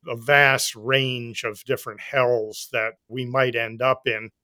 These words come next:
largely, though not exclusively, on the basis of violence committed in a particular lifetime. It could be other non-virtues as well. If you go to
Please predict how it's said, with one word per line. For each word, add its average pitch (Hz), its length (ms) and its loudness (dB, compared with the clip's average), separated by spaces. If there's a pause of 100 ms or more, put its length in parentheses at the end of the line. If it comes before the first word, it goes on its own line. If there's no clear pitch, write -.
(220)
largely, 170 580 8
though 131 200 2
not 120 220 0
exclusively, 113 1000 -6 (180)
on 123 240 -4
the 117 80 -6
basis 113 760 -4
of 113 120 -8 (100)
violence 127 800 2 (200)
committed 120 640 -6
in 110 180 -10
a 113 60 -8
particular 107 680 -14
lifetime. 110 720 -8 (240)
It 151 100 -4
could 147 100 -8
be 135 140 2
other 120 460 2 (100)
non-virtues 107 1000 -8
as 101 180 -18
well. 107 520 -8
If 131 160 -10
you 127 80 -10
go 131 180 6
to 117 180 -2